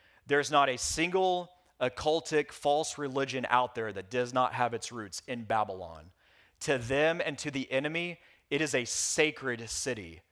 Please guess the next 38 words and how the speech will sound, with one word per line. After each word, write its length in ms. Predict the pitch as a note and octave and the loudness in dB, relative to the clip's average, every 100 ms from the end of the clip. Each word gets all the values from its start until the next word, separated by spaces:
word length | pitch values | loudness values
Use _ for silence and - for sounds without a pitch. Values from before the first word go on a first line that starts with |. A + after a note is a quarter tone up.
| _ _ - | _ _ 0
That's 200 | C3 - | 0 2
how 120 | E3 | 2
they 180 | C#3 C3+ | 2 0
view 240 | A2 A#2+ | -4 -6
it. 180 | G2+ F2+ | -6 -2
They 180 | C#3 E3 | 2 2
view 220 | D3+ E3+ | 2 0
it 120 | D#3+ | 0
the 60 | C#3+ | 2
way 180 | C3+ C3 | 2 2
we 160 | C3 | 0
would 120 | C3 | -4
view 240 | A#2 A#2+ B2 | -4 -6 -6
Jerusalem. 680 | G#2 B2 A#2+ - G2 F2 F#2 _ _ _ _ | -8 -8 -8 -8 -8 -12 -16 _ _ _ _
Okay, 240 | A2 B2 A#2 | -6 -2 2
that's 320 | B2 B2 - | 2 0 -2
their 240 | B2+ B2+ | -2 0
view 260 | A#2+ A#2+ A#2 | 0 -4 -6
of 140 | F#2+ | -6
it. 100 | E2+ D#2+ _ - - - - | -10 -18 _ -20 -20 -8 2
On 160 | C#3+ | 2
the 100 | D3 | 6
other 160 | D3 E3+ | 4 4
side 240 | - D#3 | 6 6
of 80 | D3 | 4
the 60 | - | 6
Tigris, 580 | D#3 D#3+ C#3 C3 - - _ _ - - - | 6 6 2 -2 -4 -10 _ _ -20 -20 -4
the 120 | C3 D3 | 2 2
sanctuaries 760 | - F3+ G#3+ - G3 F3 D#3+ | 4 4 4 4 4 4 2
of 120 | D3 | 0
which 260 | C3 D#3 - | 2 2 4
have 240 | D#3 D3 | 6 6
been 300 | C3 C#3+ C3+ | 4 0 0
ruins 480 | B2 E3 G3 D#3 C#3 | 0 4 4 2 -2
for 140 | - C3+ | 0 2
a 100 | B2+ | 4
long 400 | C#3 D3+ F3 F3+ | 6 4 4 0
time 560 | F3 E3 C3 A#2 A2+ | 4 4 4 0 -4